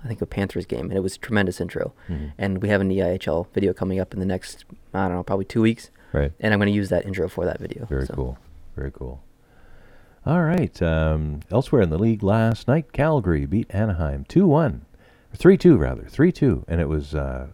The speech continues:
Speaker 2: a fantastic game. It's another one that got close again. You know, Calgary was up two nothing after the first couple of periods, and then Anaheim stormed back. And Calgary got a goal, Dougie Hamilton,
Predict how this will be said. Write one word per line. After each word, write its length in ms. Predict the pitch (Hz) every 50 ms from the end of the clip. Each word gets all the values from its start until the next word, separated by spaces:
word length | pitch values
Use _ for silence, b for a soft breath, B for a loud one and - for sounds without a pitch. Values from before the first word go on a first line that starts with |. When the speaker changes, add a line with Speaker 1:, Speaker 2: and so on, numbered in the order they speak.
| -
Speaker 2:
a 100 | - 80
fantastic 760 | - - - 101 156 196 - - 82 90 110 117 - - - -
game. 300 | 76 85 85 - - - B B B B B B B
It's 140 | - 107 -
another 240 | 101 92 104 117 120
one 140 | 110 107 110
that 100 | 113 104
got 220 | 95 95 107 -
close 260 | - 104 127 160 - -
again. 320 | 104 76 58 - - - - - - -
You 100 | 78 71
know, 80 | 87 101
Calgary 380 | - 90 85 101 98 104 92
was 160 | 85 85 78
up 140 | 98 98 -
two 160 | - 113 117
nothing 360 | 104 92 92 90 - 113 131 b b b b b b b
after 200 | - 82 - -
the 100 | 82 76
first 220 | - 95 95 - -
couple 280 | - 98 - - 92
of 60 | 85 -
periods, 440 | 101 87 87 95 127 151 147 -
and 160 | - 69 80 78
then 140 | 78 76
Anaheim 460 | 76 80 92 90 87 90 85 82 80 78
stormed 440 | - - 95 87 90 90 87 78
back. 320 | 71 76 90 123 143 - - b b b b b b b b b
And 180 | 85 82 82 -
Calgary 680 | - 110 117 139 165 156 139 135 131 131 127 120 117 - - - -
got 180 | 98 92 92
a 60 | 113 107
goal, 480 | 92 87 73 69 69 76 87 95 82 -
Dougie 300 | 90 95 113 135 117 104
Hamilton, 480 | 104 90 80 73 - - - - 82